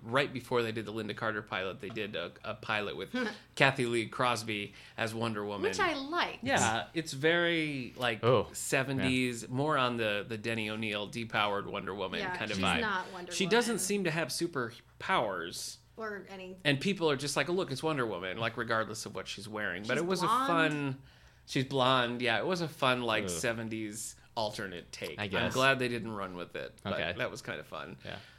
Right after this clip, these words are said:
Speaker 1: Uh, and then,
Speaker 3: The
Speaker 1: of course,
Speaker 3: Jimmy
Speaker 1: Super Friends,
Speaker 3: Bond
Speaker 1: we
Speaker 3: of Wonder
Speaker 1: discussed.
Speaker 3: Woman.
Speaker 1: Yeah,
Speaker 3: So.
Speaker 1: exactly, exactly. And she's great in Justice League, Justice League Unlimited. It's a
Speaker 3: Who?
Speaker 1: great Wonder Woman, great voice.
Speaker 2: Talking about the cartoon.
Speaker 3: Oh, we've
Speaker 1: Yeah.
Speaker 3: just switched now to the different show.
Speaker 1: Yeah, well, we're
Speaker 2: Really abrupt.
Speaker 1: I'm
Speaker 3: Yes,
Speaker 1: sorry,
Speaker 3: the
Speaker 1: I was just
Speaker 3: show,
Speaker 1: thinking about the
Speaker 3: the
Speaker 1: different
Speaker 3: show was
Speaker 1: things.
Speaker 3: great.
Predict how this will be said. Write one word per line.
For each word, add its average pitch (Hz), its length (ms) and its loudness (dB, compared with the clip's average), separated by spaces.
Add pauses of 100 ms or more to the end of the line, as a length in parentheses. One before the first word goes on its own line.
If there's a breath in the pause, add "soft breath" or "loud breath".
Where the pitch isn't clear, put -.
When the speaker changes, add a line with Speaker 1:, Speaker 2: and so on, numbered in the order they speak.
(120)
Speaker 1:
Uh, 110 240 2
and 131 80 0
then, 147 100 2
Speaker 3:
The 160 60 8
Speaker 1:
of 135 60 2
course, 143 100 10
Speaker 3:
Jimmy 208 180 12
Speaker 1:
Super 160 80 10
Friends, 156 120 12
Speaker 3:
Bond 131 300 12
Speaker 1:
we 139 60 8
Speaker 3:
of 127 220 2
Wonder 117 220 8
Speaker 1:
discussed. 107 80 8
Speaker 3:
Woman. 90 340 0 (100)
Speaker 1:
Yeah, 135 320 4
Speaker 3:
So. - 180 -2
Speaker 1:
exactly, 98 640 0
exactly. 92 560 -6
And 196 140 2
she's 180 160 0
great 175 260 0
in 110 120 -4
Justice 117 360 -4
League, 73 220 -6
Justice 110 340 -6
League 95 120 -6
Unlimited. 85 400 -8 (560 soft breath)
It's - 100 -6
a 107 40 4
Speaker 3:
Who? 95 40 2
Speaker 1:
great 110 320 2
Wonder 139 220 -4
Woman, 58 200 -10 (360)
great 113 240 0
voice. 92 480 -6 (400)
Speaker 2:
Talking 196 220 -8
about 170 160 -12
the - 60 -18
cartoon. - 280 4
Speaker 3:
Oh, 160 100 12
we've 143 160 8
Speaker 1:
Yeah. 156 60 8
Speaker 3:
just - 120 8
switched 160 300 10
now 123 160 10
to 143 140 8
the 131 80 6
different 123 260 6
show. 240 80 10
Speaker 1:
Yeah, 120 120 12
well, 196 160 8
we're 220 80 8
Speaker 2:
Really 208 180 2
abrupt. 190 320 -4
Speaker 1:
I'm 135 80 10
Speaker 3:
Yes, 240 180 12
Speaker 1:
sorry, 107 140 6
Speaker 3:
the - 60 4
Speaker 1:
I - 40 4
was 190 80 12
just - 80 10
Speaker 3:
show, 247 240 12
Speaker 1:
thinking 147 260 2
about 117 220 2
the - 60 -4
Speaker 3:
the 190 100 12
Speaker 1:
different 190 80 12
Speaker 3:
show 254 240 12
was 170 120 12
Speaker 1:
things. 113 60 8
Speaker 3:
great. 151 240 12